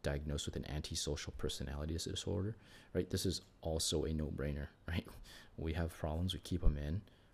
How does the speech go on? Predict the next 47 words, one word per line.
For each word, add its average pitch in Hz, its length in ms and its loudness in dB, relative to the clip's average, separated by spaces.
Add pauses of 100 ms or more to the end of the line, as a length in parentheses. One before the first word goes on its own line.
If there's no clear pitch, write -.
(100)
We 78 120 0
don't 73 220 0
wanna 73 260 -2 (200)
be 87 100 -2
social - 480 0
about 73 220 -4
it. 78 120 -4 (220)
We'd 82 120 0
rather 76 220 2
just 71 240 -4
keep - 180 -4
it - 80 -12
to - 140 -2
ourselves, 87 480 -2
and 87 100 0
it 76 100 -4
boils 76 360 2
up, 80 160 -2
and 76 120 -2
then 76 120 0
it, - 80 -6 (180)
it - 80 -8 (120)
explodes - 540 0
to - 120 0
a 69 40 0
disorder. 80 380 0 (800)
Four 107 200 6
times 98 280 8
more 90 140 8
likely 87 260 4
to 85 120 2
have 78 100 4
autism, 92 500 0 (320)
twice 87 280 4
as 85 140 -2
likely 82 280 2
to - 100 -4
develop 78 380 0
Parkinson's 80 540 0
disease, 80 360 -2
which 95 180 -2
is 87 100 -2
a 76 100 0
motor 80 460 4
and 73 460 -2 (640)
movement 85 600 4
skills - 800 0